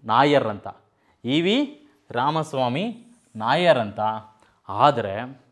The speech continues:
ಇವರನ್ನ ಜನ ಏನಂತ ಕರಿತಿದ್ರು ಅಂದರೆ ಪೆರಿಯಾರ್ ಅಂತ ಕರಿತಿದ್ರು.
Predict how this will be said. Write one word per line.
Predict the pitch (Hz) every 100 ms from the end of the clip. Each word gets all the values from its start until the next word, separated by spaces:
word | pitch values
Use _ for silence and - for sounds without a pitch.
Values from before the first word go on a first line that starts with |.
| _ _ _ _ 156
ಇವರನ್ನ | 214 254 143 110 107 110 113 104
ಜನ | - 202 220
ಏನಂತ | 127 175 202
ಕರಿತಿದ್ರು | 127 120 107 101 104
ಅಂದರೆ | 151 139 107 - _ _ _ -
ಪೆರಿಯಾರ್ | 160 202 160 196 202 120
ಅಂತ | 120 139
ಕರಿತಿದ್ರು. | 175 160 156 107